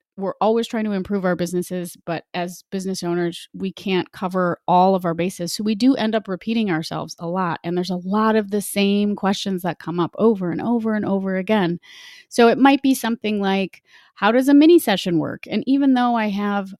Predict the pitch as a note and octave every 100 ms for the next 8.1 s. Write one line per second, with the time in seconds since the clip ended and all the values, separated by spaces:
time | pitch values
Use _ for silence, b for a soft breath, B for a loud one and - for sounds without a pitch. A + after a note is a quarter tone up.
0 | _ _ - G3+ F#3 F3 F3 F#3 F#3 E3
1 | C#3+ C#3+ - F#3+ A#3+ - D#3+ D#3+ D#3 D#3
2 | D#3 D3+ - - D#3+ F3 E3 E3+ E3 D#3
3 | D#3 D#3+ D#3+ G3+ G3 F3 D#3 - D#3 D3+
4 | D3+ D#3+ - D#3+ D3 D3+ D#3 - E3 G#3
5 | G3+ - A3 A#3 G3+ F3+ F#3 G3 G3+ G3
6 | G3 F3+ E3+ F3 G#3 F#3+ F3+ - B B
7 | - C4+ C#4+ C#4+ C4+ C#4 B3+ B3 B3 B3